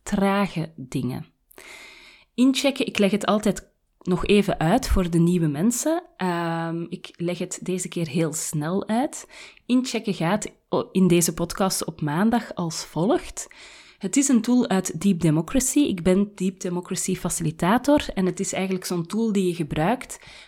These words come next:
als je met een groep gaat werken om even te voelen van wat speelt er allemaal in,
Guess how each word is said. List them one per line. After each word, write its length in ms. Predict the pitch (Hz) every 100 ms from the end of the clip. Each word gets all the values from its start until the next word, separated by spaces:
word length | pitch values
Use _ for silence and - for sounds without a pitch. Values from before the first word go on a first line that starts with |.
| -
als 180 | 214 220
je 60 |
met 100 | 208
een 120 | 185
groep 220 | 165 190 -
gaat 260 | 233 220
werken 320 | 220 196 -
om 160 | - 170
even 340 | 165 180 185
te 120 | 180 165
voelen 320 | 180 180 185
van 140 | 165
wat 120 | 156
speelt 400 | - - 165 160
er 100 | 160
allemaal 480 | 156 151 151 143 147
in, 380 | - 156 151 156